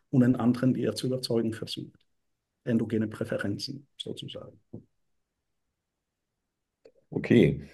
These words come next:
Speaker 2: Ähm, Petra, ähm, vielleicht noch mal so einen kleinen Abschluss, äh, sozusagen, äh, was so aus der, aus der Kritik mitzunehmen ist.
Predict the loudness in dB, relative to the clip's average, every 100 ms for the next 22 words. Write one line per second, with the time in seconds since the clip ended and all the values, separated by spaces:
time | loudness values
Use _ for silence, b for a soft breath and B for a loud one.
0 | B 2 6 8 8 6 0 _ _ _
1 | _ _ _ _ _ _ _ 2 4 4
2 | 2 -2 _ 0 4 6 6 2 0 -6
3 | -20 _ -8 -2 -2 0 4 6 6 6
4 | 4 2 2 4 4 4 4 2 2 4
5 | 4 2 -8 -2 2 4 2 0 2 4
6 | 4 0 -6 -14 -14 -8 -4 2 2 0
7 | -6 -12 -10 -10 0 2 4 2 4 6
8 | 8 8 6 4 0 -4 -2 -2 0 -2
9 | -2 -8 -14 -18 _ _ 4 6 8 6
10 | 10 10 8 6 2 -2 -10